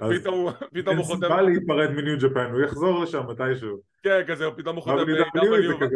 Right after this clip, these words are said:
Speaker 1: אתה נוסע ל-, בניו
Speaker 2: פתאום
Speaker 1: יורק.
Speaker 2: כזה, הוא חותם ב-A E W, וכזה, שבוע הבא הוא ביפן, "אה, מה קורה, הכל טוב? אני לא
Speaker 1: כן.
Speaker 2: באמת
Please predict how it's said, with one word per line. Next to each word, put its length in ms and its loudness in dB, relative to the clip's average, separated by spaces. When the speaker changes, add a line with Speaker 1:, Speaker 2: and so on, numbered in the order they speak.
Speaker 1:
אתה 60 -12
נוסע 380 -2
ל-, 360 -4
בניו 200 -2
Speaker 2:
פתאום 200 2
Speaker 1:
יורק. 160 2
Speaker 2:
כזה, 560 0
הוא 120 -10
חותם 300 -4
ב-A 260 -2
E 40 -8
W, 260 -4
וכזה, 220 -8
שבוע 280 -4
הבא 100 -2
הוא 120 -4
ביפן, 360 -4
"אה, 120 2
מה 120 -4
קורה, 260 -2
הכל 240 -10
טוב? 200 -4
אני 200 -2
לא 80 2
Speaker 1:
כן. 60 0
Speaker 2:
באמת 220 2